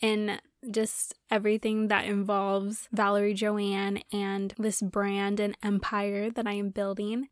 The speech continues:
And I just feel so accomplished by that. I think that's the one that I'm most proud of because it was something that I was scared to do for so long.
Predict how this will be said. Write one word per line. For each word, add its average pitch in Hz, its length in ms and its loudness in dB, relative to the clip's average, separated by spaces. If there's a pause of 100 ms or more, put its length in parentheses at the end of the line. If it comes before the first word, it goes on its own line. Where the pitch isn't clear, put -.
And 208 460 0
I 214 80 4
just 262 180 -2
feel 392 160 0
so 220 220 2
accomplished 240 760 -2
by 214 180 -2
that. 196 280 0
I 214 80 0
think 254 220 -2
that's 220 260 -2
the 254 140 -2
one 202 220 0
that 202 80 -2
I'm 202 160 -2
most 190 320 -6
proud 202 280 2
of 233 300 -6
because 208 280 -4
it 208 120 -4
was 214 140 -4
something 220 420 -2
that 214 100 -4
I 208 80 0
was 190 120 -2
scared 202 420 -2
to - 100 -8
do 208 200 -2
for 208 180 -6
so 202 320 -2
long. 202 480 -2